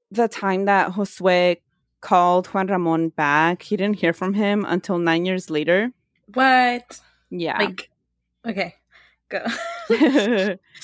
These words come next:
Speaker 1: So nine years after the call, Juan Ramon met with Josue and a team from T V Azteca, uh, from the show Extra Normal, which we've talked about.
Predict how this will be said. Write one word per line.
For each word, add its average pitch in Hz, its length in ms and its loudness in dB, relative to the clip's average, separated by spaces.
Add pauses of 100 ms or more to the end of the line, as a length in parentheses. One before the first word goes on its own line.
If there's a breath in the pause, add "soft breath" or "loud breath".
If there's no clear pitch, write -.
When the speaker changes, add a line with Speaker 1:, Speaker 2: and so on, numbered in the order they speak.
(180)
Speaker 1:
So 208 240 4
nine 214 300 2
years 294 180 2
after 220 320 0
the 220 100 2
call, 190 500 2
Juan 190 260 -2
Ramon 190 560 0
met 170 180 0
with 180 160 -2
Josue 175 640 -2
and 175 160 0
a 170 80 2
team 170 340 0
from 185 280 -2
T - 120 -2
V 165 60 2
Azteca, 170 720 0 (200)
uh, 240 200 4
from 208 240 0
the 196 80 2
show 185 240 4
Extra 180 340 0
Normal, 156 460 2
which 160 240 -10
we've 160 160 -8 (100)
talked - 300 -14
about. 147 320 -6